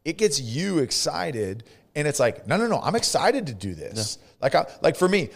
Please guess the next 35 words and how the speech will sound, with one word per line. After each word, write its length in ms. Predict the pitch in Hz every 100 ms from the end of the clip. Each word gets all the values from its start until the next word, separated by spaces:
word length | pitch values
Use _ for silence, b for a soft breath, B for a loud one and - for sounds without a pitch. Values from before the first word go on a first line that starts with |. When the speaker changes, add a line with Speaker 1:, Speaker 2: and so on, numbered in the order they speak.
| B
Speaker 1:
I 200 | 120 156
get 200 | 180 180 131
really 280 | 135 165
excited 640 | 165 - 156 156 156 117 92
building 320 | 139 147 127
things 280 | 113 95 92
and 80 | 95
doing 160 | 135 127
stuff 260 | 131 -
around 160 | 113 107
the 80 | 90
house. 340 | 113 - -
Like, 320 | 104 98 -
for 120 | - 123
me, 300 | 139 185 208
I 120 | 147
could 240 | 175 147 110
be 160 | 117
exhausted, 1000 | 107 92 87 85 120 113 - - 73 - b b b
but 120 | - 110
I 60 |
find 280 | - 147 139
energy 480 | 139 127 104 107 107
to 160 | - 107
go 240 | 120 120
out 400 | 113 107 101 - B B -
and, 540 | 113 107 104 101 101 -
you 80 |
know, 100 | 107
regrade 400 | 104 123 117 123 113
a 40 |
pad 400 | - 117 92 101
for 120 | 110 101
a 40 |
future, 640 | - 110 - 107 101 92